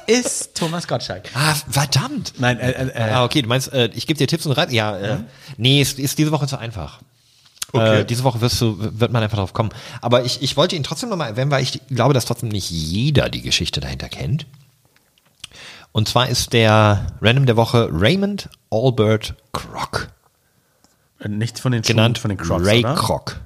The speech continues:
Speaker 1: Nicht
Speaker 2: Nee.
Speaker 1: von den Crocs,
Speaker 2: Nee,
Speaker 1: ne?
Speaker 2: nee, nee, nee, mit K.
Speaker 1: Okay.
Speaker 2: K R O C.
Speaker 1: Mhm.
Speaker 2: Geboren am fünften Oktober neunzehnhundertzwei in Illinois und, ähm, ist der Mann eigentlich, warum wir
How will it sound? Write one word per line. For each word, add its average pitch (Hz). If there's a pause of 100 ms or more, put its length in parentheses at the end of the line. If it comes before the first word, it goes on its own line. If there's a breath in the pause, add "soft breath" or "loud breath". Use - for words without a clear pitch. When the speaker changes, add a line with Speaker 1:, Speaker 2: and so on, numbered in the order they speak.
(120)
Speaker 1:
Nicht 110
Speaker 2:
Nee. 98
Speaker 1:
von 113
den 107
Crocs, -
Speaker 2:
Nee, 104
Speaker 1:
ne? 95
Speaker 2:
nee, 67
nee, 57
nee, 60
mit 69
K. -
Speaker 1:
Okay. -
Speaker 2:
K 127
R 104
O 95
C. - (160)
Speaker 1:
Mhm. 92 (180)
Speaker 2:
Geboren 175
am 233
fünften 202
Oktober 156
neunzehnhundertzwei 120
in 110
Illinois 113 (720)
und, 117
ähm, 104 (1200 loud breath)
ist -
der 143
Mann 85 (600 soft breath)
eigentlich, 95
warum 104
wir 147